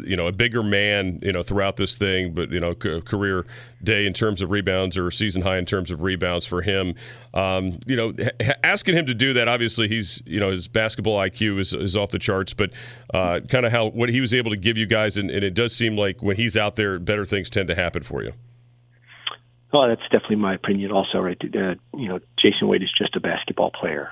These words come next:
Speaker 2: right? Um, you know, and, uh, you're starting to see, as the course of the season's gone on now, and obviously he's, he's played, um, you know, you know, significant minutes all season. He's playing more minutes now here in, in the last few weeks. Um, you know, and you're, and you're seeing, uh, you know,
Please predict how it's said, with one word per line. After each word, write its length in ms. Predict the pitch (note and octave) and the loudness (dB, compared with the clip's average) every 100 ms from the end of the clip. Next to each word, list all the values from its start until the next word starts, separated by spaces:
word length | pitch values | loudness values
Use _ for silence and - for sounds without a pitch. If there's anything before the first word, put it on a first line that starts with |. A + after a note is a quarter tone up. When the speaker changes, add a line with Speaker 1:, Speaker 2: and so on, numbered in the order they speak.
| - | -8
Speaker 2:
right? 240 | - F2 E2+ F#2+ | -4 -4 -4 -6
Um, 280 | E2 D#2+ - | -6 -6 -8
you 80 | G2 | -6
know, 200 | E2+ F2+ | -2 -2
and, 160 | F#2 F2+ | -2 -2
uh, 120 | E2+ | -2
you're 200 | F2 F#2 | -2 0
starting 240 | - - - | 0 0 -2
to 80 | - | 0
see, 260 | - G2 G#2 - - - - | 4 4 2 -4 -14 -6 0
as 80 | F#2 | 0
the 80 | |
course 200 | - G#2+ - | 6 6 6
of 80 | F#2+ | 2
the 40 | |
season's 380 | A2 F#2 G#2 F#2 | 2 4 2 2
gone 200 | G#2+ F#2 | 2 2
on 220 | G2+ G2+ | 4 6
now, 220 | G2+ G2+ G2 | 6 4 2
and 100 | F2 | 0
obviously 380 | F#2 F2+ - | -2 -2 -2
he's, 160 | F2+ F2+ - | -2 -2 -2
he's 180 | G2 F#2+ - | -2 -2 4
played, 380 | G2 F#2+ F2+ - - | 6 6 4 -2 -6
um, 300 | F2+ F2+ F2+ - | -4 -4 -6 -2
you 80 | - | -2
know, 180 | F3 D#2 _ - - - - - - | -2 -6 _ -14 -14 -20 -20 -20 -4
you 100 | A2 | 0
know, 220 | F#2+ F#2 - | 2 2 0
significant 420 | - G#2 G#2+ - G2 | 2 6 6 6 4
minutes 200 | G2+ - | 4 2
all 100 | - | 2
season. 260 | - G#2+ A2+ | 4 4 4
He's 120 | F#2+ | 2
playing 300 | - F2+ E2+ - - - - | 2 0 0 -8 -20 -6 6
more 240 | A2 A2+ | 8 8
minutes 240 | G#2 G2+ - | 6 2 2
now 260 | G2 F#2+ G2 | 2 4 2
here 320 | - F#2+ G2 | 2 2 2
in, 100 | F#2 | 0
in 100 | G2+ | -4
the 80 | F2+ | -2
last 220 | F#2 F#2 - | 0 0 -2
few 140 | - F2+ | -6 -2
weeks. 240 | F#2+ - - | -2 -2 -2
Um, 160 | - - - - - _ | -4 -6 -14 -16 -20 _
you 60 | - | -2
know, 120 | - | 0
and 80 | E3 | 0
you're, 80 | - | 0
and 120 | F3 | 0
you're 100 | - - | 0 0
seeing, 320 | G#3 F#3+ F3+ | 0 0 0
uh, 380 | F#2+ F#2 F#2 F#2+ - | 0 0 -2 -6 -6
you 140 | - | -4
know, 240 | F2 F2+ | -2 -2